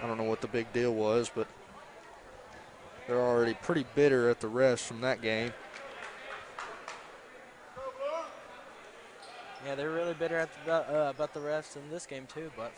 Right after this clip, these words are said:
Speaker 2: Fort Payne has ten fouls. I'd say the refs are doing their job pretty right.
Speaker 1: I mean, yeah, for D A R's standpoint, yeah. I mean, I, I don't have anything against them either, though.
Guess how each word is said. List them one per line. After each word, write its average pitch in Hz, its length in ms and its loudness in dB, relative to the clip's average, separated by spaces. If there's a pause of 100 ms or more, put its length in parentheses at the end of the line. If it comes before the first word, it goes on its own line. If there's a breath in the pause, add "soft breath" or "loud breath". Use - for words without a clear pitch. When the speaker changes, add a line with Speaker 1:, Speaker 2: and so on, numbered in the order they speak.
(140)
Speaker 2:
Fort 139 220 -8
Payne 139 140 -2
has 127 340 -8 (100)
ten 151 220 -8
fouls. 156 400 -4 (680)
I'd 127 100 -10
say 143 120 -6
the 131 60 -8
refs 127 300 -6
are 139 40 -10
doing 127 280 -8
their 127 80 -8
job 127 280 -6 (540)
pretty 143 160 -8
right. 147 300 -6 (280)
Speaker 1:
I 104 40 -8
mean, 104 200 -4
yeah, 110 200 2
for 104 280 -2
D 120 160 4
A 110 120 6
R's 110 640 4 (300)
standpoint, 107 680 -2
yeah. 113 160 0 (480)
I 101 60 4
mean, 110 140 2
I, 110 140 6 (120)
I 113 80 4
don't 135 140 4
have 110 160 0
anything 113 300 -2
against 113 300 -4
them 113 160 -2
either, 127 220 2
though. 117 220 2